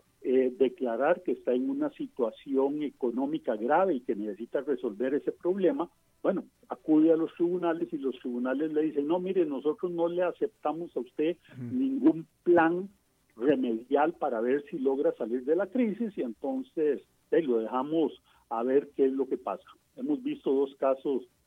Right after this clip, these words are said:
Speaker 1: muy recientes de esto, el caso de Aldesa y el caso de, eh, ¿cómo se llama esta agencia de viajes? Eh,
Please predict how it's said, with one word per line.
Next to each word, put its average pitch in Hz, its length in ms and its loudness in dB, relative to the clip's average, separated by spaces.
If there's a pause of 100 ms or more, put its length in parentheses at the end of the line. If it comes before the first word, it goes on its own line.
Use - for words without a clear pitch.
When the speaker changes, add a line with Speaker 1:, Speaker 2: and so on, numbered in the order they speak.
(120)
Speaker 1:
muy 143 200 4
recientes 135 640 -2
de 107 220 0
esto, 175 200 -6
el 131 140 -10
caso 123 360 -6
de 120 100 -2
Aldesa 147 460 -4
y 127 140 -4
el 98 180 -12
caso 123 500 -4 (320)
de, 120 600 -2 (200)
eh, 101 400 -4 (560)
¿cómo 107 280 -10
se - 80 -16
llama 107 400 -8
esta 113 320 -10
agencia 123 580 -4 (560)
de 110 200 -4
viajes? 120 500 0 (200)
Eh, 95 220 -12